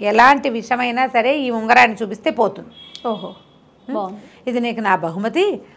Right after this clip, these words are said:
Speaker 1: అలాగే మనిద్దరం వివాహానికి ఏముంది, తప్పకుండా చేసుకుందాము. ఇక్కడ ఒక బావి ఉంది, ఆ బావిలో స్నానం చేద్దు కానీ నీ కత్తి పుచ్చుకో, ఉంగరం పెట్టుకో, కత్తితోటి స్నానం చేస్తే అద్భుతమైన ఫలితం లభిస్తుందని"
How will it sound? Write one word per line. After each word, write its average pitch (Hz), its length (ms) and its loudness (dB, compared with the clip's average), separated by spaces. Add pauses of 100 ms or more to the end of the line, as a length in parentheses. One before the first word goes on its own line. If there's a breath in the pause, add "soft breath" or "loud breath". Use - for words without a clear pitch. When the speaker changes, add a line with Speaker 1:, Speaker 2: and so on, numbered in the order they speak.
Speaker 1:
అలాగే 202 320 -2
మనిద్దరం 233 380 -2
వివాహానికి 202 540 2
ఏముంది, 247 200 -6
తప్పకుండా 214 540 -4
చేసుకుందాము. 233 760 -4 (340 soft breath)
ఇక్కడ 202 160 0
ఒక 180 100 -2
బావి 185 360 2
ఉంది, 262 180 -2
ఆ 269 80 6
బావిలో 233 440 6
స్నానం 220 380 -2
చేద్దు 202 280 -4
కానీ 240 380 -2 (300 loud breath)
నీ 240 80 0
కత్తి 240 280 6
పుచ్చుకో, 311 340 2
ఉంగరం 262 340 6
పెట్టుకో, 220 280 2 (1500)
కత్తితోటి 294 440 2
స్నానం 247 360 -2
చేస్తే 240 200 -2
అద్భుతమైన 247 520 -6
ఫలితం 233 360 -2
లభిస్తుందని" 240 640 -4